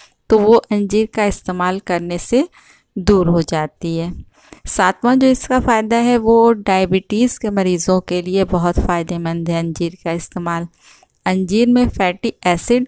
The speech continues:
और विटामिन पाए जाते हैं जो डायबिटीज़ के मरीज़ों के लिए काफ़ी मददगार हैं। अंजीर का फल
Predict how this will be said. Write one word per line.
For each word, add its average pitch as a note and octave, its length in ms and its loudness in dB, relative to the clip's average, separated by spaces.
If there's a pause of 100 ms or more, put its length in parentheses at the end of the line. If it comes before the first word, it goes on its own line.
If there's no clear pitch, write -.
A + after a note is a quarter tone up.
और G3 180 2
विटामिन F#3+ 500 -2
पाए G3+ 260 0
जाते F#3 360 -4
हैं G#3 200 -2
जो G3+ 140 2
डायबिटीज़ E3+ 760 -2
के G#3 120 -6
मरीज़ों F#3 420 -2
के F3+ 160 -6
लिए F#3+ 320 -2 (480)
काफ़ी G3 440 0
मददगार D#3+ 800 -2
हैं। D#3+ 240 -8 (1300)
अंजीर G#3 540 0 (720)
का G#3+ 180 2
फल A3 380 0